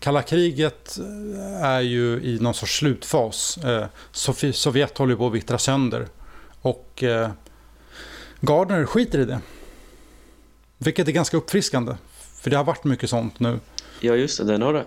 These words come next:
Speaker 2: den här har väl ingenting med kalla kriget att göra?
Speaker 1: Nej. Precis. Eh, för Bond, eh, har ju då spenderat ett helt år, vilket vi kanske inte riktigt har fattat i, eh, boken innan. Han har spenderat ett helt år inom Royal Navy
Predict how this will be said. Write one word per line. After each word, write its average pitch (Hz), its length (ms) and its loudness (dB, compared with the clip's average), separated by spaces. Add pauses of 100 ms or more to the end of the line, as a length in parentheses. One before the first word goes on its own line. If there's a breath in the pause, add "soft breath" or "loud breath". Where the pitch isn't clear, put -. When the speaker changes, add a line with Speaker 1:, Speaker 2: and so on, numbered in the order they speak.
Speaker 2:
den 131 120 0
här 135 100 4
har 151 60 2
väl 143 120 -4
ingenting 117 600 2
med 95 140 0
kalla 95 180 -4
kriget 107 300 0
att - 60 -6
göra? - 200 -2 (380)
Speaker 1:
Nej. 135 280 2 (1120 loud breath)
Precis. 139 420 0
Eh, 120 420 2 (680)
för - 100 0
Bond, 160 520 2
eh, 123 440 2 (220)
har 127 180 0
ju 123 240 4
då 120 200 2
spenderat 127 440 2
ett - 140 -8
helt - 680 0 (320)
år, 127 600 2 (560 loud breath)
vilket 127 260 0
vi 117 60 -4
kanske 131 220 0
inte 131 120 2
riktigt - 220 -2
har 135 60 2
fattat - 500 -2
i, 117 340 2
eh, 113 420 0
boken 123 300 2
innan. 127 320 2
Han - 260 -4
har 156 60 4
spenderat 147 420 2
ett 127 100 -8
helt 160 320 2
år 151 440 2
inom 123 280 2
Royal 117 300 4
Navy 127 340 0